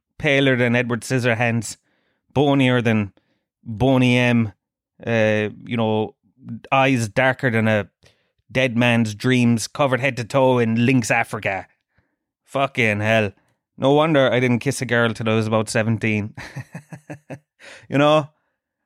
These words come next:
I thought, but when I, when I put on the Lynx Africa, in America it's called Axe. When I put that on, I thought I was hi-, hitting some primal fucking African, deep heart of Africa thing that was gonna turn women crazy.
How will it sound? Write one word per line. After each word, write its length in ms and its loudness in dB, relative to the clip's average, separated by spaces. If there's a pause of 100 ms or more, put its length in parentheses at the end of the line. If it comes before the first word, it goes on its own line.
(260)
I 120 -2
thought, 360 0
but 120 2
when 120 4
I, 120 2 (120)
when 160 0
I 60 2
put 160 -2
on 120 2
the 80 2
Lynx 280 2
Africa, 580 -2 (240)
in 100 2
America 360 2
it's 100 -4
called 220 0
Axe. 560 -4 (540)
When 100 0
I 100 2
put 140 -2
that 180 2
on, 180 2
I 120 0
thought 240 2
I 80 4
was 200 -2
hi-, 100 -16 (160)
hitting 240 -4
some 200 0
primal 540 0
fucking 560 -4
African, 540 -2
deep 300 -2
heart 300 -2
of 100 -2
Africa 580 0 (1700)
thing 240 4
that 100 2
was 100 -2
gonna 220 0
turn 460 2
women 280 4
crazy. 640 0